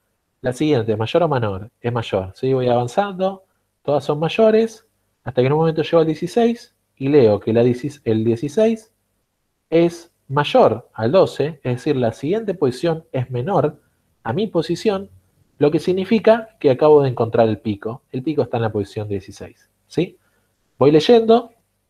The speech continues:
una posición y la siguiente, y mientras vaya subiendo, no hay problema, va subiendo, va subiendo, va subiendo. Cuando llega a una posición en la cual bajaría al siguiente elemento, significa que este es el pico, ¿sí? Y resolví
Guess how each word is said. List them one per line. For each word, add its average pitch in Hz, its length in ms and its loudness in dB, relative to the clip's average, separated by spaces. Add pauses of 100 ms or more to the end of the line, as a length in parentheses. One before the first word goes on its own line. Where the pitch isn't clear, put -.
(360)
una 139 200 0
posición 143 380 0
y 123 80 0
la 113 80 4
siguiente, 226 640 -4 (400)
y 131 100 -6
mientras 143 320 -2
vaya 170 220 -2
subiendo, 139 460 0
no 110 80 0
hay 123 40 2
problema, 196 480 -2 (300)
va - 80 -6
subiendo, 147 400 0
va 110 80 0
subiendo, 147 360 -2
va 156 100 2
subiendo. 220 500 -2 (460)
Cuando 127 240 -2
llega 185 140 0
a - 20 2
una 165 160 2
posición 160 520 -2 (460)
en 117 120 -6
la 113 80 4
cual 131 320 2
bajaría 160 680 2
al 110 120 -8
siguiente 120 380 -2
elemento, 180 500 -4 (420)
significa 143 400 2
que 127 260 0
este 139 320 4
es 117 120 -4
el 104 100 -2
pico, 104 420 -8 (460)
¿sí? 165 300 -8 (680)
Y 135 100 2
resolví 143 720 0